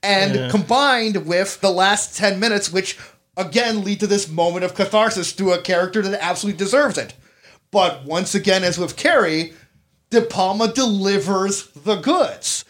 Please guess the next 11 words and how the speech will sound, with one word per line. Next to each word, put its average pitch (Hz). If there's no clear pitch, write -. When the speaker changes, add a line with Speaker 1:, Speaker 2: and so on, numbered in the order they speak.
Speaker 1:
The 180
goods 196
being 175
the 170
horror, 202
the 180
horror 285
Speaker 2:
Hmm. 165
Speaker 1:
impulse. 151
That 226
is, 180